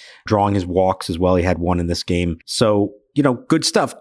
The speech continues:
We need to see it over the bigger picture, of course, and you're still kinda in that uncertain territory. Is he an everyday player?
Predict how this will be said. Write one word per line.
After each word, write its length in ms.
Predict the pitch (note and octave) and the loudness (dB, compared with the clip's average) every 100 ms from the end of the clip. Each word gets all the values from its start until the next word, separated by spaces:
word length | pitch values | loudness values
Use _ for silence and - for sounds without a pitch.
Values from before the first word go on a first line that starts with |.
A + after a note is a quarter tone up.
| - | -8
We 160 | C#3+ | -2
need 260 | D#3+ E3+ F3 | 2 2 2
to 60 | |
see 200 | E3 - | 2 2
it 60 | F3 | 2
over 180 | E3+ D3+ | 2 2
the 80 | C3 | 2
bigger 260 | D3+ D#3+ | 2 0
picture, 460 | C#3+ D3+ D3+ G#3+ D#3 | 0 -2 -2 0 0
of 140 | A2+ | -2
course, 360 | - B2 F3+ F3 | 0 2 2 2
and 140 | C3+ | 2
you're 100 | A#2 | 2
still 360 | A#2 - D3 D3 | 0 -2 0 0
kinda 320 | - C3 B2+ | 0 0 2
in 140 | G2+ A#2 | 2 2
that 160 | A2+ - | 2 2
uncertain 520 | A#2+ A2 - A2+ G#2+ | 0 2 0 -2 -4
territory. 640 | - G#2+ C3 - D#3+ B2+ | 0 0 2 0 0 0
Is 200 | - A2+ | 0 0
he 80 | A2 | 2
an 60 | G2+ | 2
everyday 360 | F#2+ F2 C3 | 2 2 0
player? 440 | E3 D#3 D#3 D#3 | 2 2 2 2